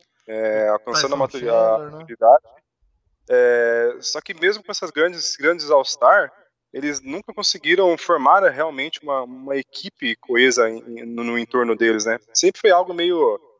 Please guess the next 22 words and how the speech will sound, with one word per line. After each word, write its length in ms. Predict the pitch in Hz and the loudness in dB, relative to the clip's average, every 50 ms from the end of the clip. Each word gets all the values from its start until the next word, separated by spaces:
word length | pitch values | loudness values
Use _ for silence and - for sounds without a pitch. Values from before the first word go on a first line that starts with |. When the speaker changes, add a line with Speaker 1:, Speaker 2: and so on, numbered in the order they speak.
| _ _ _ _ - | _ _ _ _ -12
Speaker 1:
é, 400 | 117 113 117 117 113 113 110 110 | -8 -6 -4 -4 -4 -4 -6 -6
meio 500 | 110 117 131 135 135 131 127 120 117 110 | -6 -6 -2 0 0 0 0 0 -2 -4
remendado, 760 | 113 117 135 139 147 143 127 110 101 107 110 127 131 117 107 | -2 -2 -2 -2 -2 -4 -4 -2 4 6 6 6 6 2 -2
sabe? 320 | 104 - 135 127 113 110 110 | -8 -6 -6 -6 -6 -6 -16
Remendado 460 | 113 120 127 123 113 120 120 - - | -20 -18 -16 -10 -6 -6 -6 -6 -8
pelo 180 | - 131 131 | -20 -18 -12
dinheiro. 560 | 120 - 135 113 107 120 135 127 110 104 104 107 | -12 -12 -12 -10 -6 -6 -6 -6 -6 -12 -14 _
Tipo, 360 | _ - _ - 117 120 139 | _ -20 _ -18 -12 -10 -8
opa, 180 | 139 - 120 104 | -4 0 0 0
a 40 | 107 | 0
gente 180 | 110 - - | -2 -10 -14
tem, 220 | - 127 131 135 127 | -14 -14 -14 -12 -10
a 20 | |
gente 180 | 123 120 - - | -4 -4 -4 -4
tem 180 | 135 131 131 | -4 -10 -10
caixa, 380 | - - 127 131 151 175 - - 175 | -4 2 4 4 4 4 2 -2 -10
a 20 | |
gente 120 | 165 - | -10 -8
vai 120 | 156 147 143 | -4 -2 -2
lá 80 | 151 | -2
e 40 | 165 | -2
contrata. 600 | - - 165 143 _ - 127 117 110 - - 98 | -4 -10 -18 -10 _ 2 4 4 4 2 -2 -16